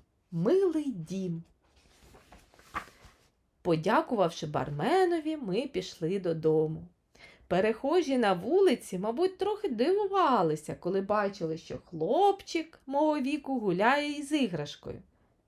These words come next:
Але мені було все одно, тому що, по-перше, сеньор Флат не був звичайною іграшкою. По-друге, чхати я хотів на чиюсь думку. «Диви, він іграшку несе».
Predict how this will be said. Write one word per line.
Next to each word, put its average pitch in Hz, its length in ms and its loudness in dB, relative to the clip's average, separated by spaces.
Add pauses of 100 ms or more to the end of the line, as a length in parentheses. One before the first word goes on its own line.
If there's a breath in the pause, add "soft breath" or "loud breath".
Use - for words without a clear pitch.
Але 440 240 4
мені 254 260 4
було 220 260 2
все 403 520 0
одно, 180 500 0 (380 soft breath)
тому 262 340 6
що, - 260 -6 (420)
по-перше, 220 680 4
сеньор 311 500 4
Флат 294 380 0
не 311 140 2
був 262 280 2
звичайною 339 680 0
іграшкою. 285 840 -2 (560 soft breath)
По-друге, 285 760 6 (360)
чхати 294 460 10
я 214 140 6
хотів 277 420 0
на 214 140 2
чиюсь 285 400 0
думку. 165 680 -2 (1500)
«Диви, 523 760 4
він 392 200 4
іграшку 453 640 2
несе». 427 600 0